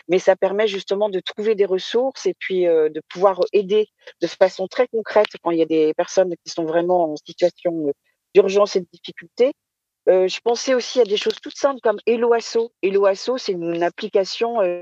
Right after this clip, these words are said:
finalement, euh, qui est absolument magique pour les associations parce que ça permet de faire de la billetterie, euh, de façon très simple. Et puis en plus, euh, quand on est, par exemple, reconnu d'intérêt général,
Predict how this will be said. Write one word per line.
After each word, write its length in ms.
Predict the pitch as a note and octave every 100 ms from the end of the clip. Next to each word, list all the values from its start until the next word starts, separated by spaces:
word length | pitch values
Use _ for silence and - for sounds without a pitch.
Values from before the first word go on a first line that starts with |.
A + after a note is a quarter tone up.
| E3+
finalement, 560 | - F#3 F3+ G#3 A#3
euh, 60 | F#3+ - - - - -
qui 160 | G3
est 60 | G3+
absolument 460 | - F#3 G#3+ G3 F#3+
magique 440 | F#3 G#3+ G#3 A#3 -
pour 80 | F#3
les 140 | F3
associations 580 | E3+ F3+ - F3 - F#3
parce 180 | F3 -
que 80 | F#3+
ça 160 | - F#3
permet 460 | A3 G#3+ G#3+ G#3+
de 100 | F#3
faire 240 | E3+ F#3 F3
de 100 | E3+
la 140 | E3
billetterie, 800 | D#3+ F#3 G3+ - - G#3 G#3 G3+
euh, 180 | E3 D#3 - - - -
de 60 |
façon 340 | E3 F#3 - F3+
très 220 | - A3+
simple. 480 | - G#3+ G#3 G3+ -
Et 40 |
puis 160 | - D#3+
en 80 | D#3
plus, 300 | - F#3 -
euh, 180 | D#3+ D3 -
quand 220 | E3 -
on 100 | E3+
est, 240 | D#3 D#3
par 140 | D#3 D#3+
exemple, 260 | D#3 F3
reconnu 420 | E3+ E3 E3+ F3
d'intérêt 400 | E3+ D#3 E3 E3
général, 520 | E3 E3 E3+ F3 F3+